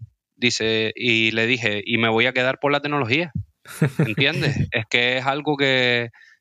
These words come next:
Speaker 1: que ignoraba por completo y, y yo creo que, que es que tiene el poder de, de cambiar el mundo, bajo mi punto de
Speaker 2: Totalmente.
Speaker 1: vista, ¿eh?
Speaker 2: No, no, estoy totalmente de acuerdo. Es que además que los N F Ts es una locura. Yo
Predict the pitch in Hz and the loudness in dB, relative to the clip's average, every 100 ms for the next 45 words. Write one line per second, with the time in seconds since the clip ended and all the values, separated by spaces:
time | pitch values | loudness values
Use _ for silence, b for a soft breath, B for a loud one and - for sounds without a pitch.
0 | - 120 120 117 113 120 139 139 143 143 | -4 0 2 2 2 2 0 -4 -4 -4
1 | 120 127 143 151 135 80 113 107 113 110 | 0 0 2 0 0 0 0 2 2 2
2 | 113 120 120 117 120 104 - 110 - 117 | -2 0 0 2 0 -4 -4 -4 0 2
3 | 113 117 - 117 120 135 117 123 120 135 | 2 0 -4 -2 0 0 -2 0 2 0
4 | 131 120 113 - 120 117 113 120 123 117 | 0 0 0 -2 -2 -2 0 0 0 -4
5 | 156 185 120 - - - _ _ _ _ | -6 -8 -2 2 2 -2 _ _ _ _
6 | 113 110 110 120 110 135 120 143 110 113 | -4 0 0 2 2 2 0 0 0 -2
7 | 165 - 170 160 110 117 131 131 131 110 | -2 0 2 2 0 0 0 2 2 2
8 | 107 101 107 101 92 - 110 104 110 - | 0 -2 -2 -2 -4 -4 -2 0 -2 -2
9 | 113 107 120 110 107 107 113 98 113 117 | -2 0 0 0 -2 0 -2 -2 -2 0
10 | 110 104 120 107 107 117 | 2 2 2 2 4 2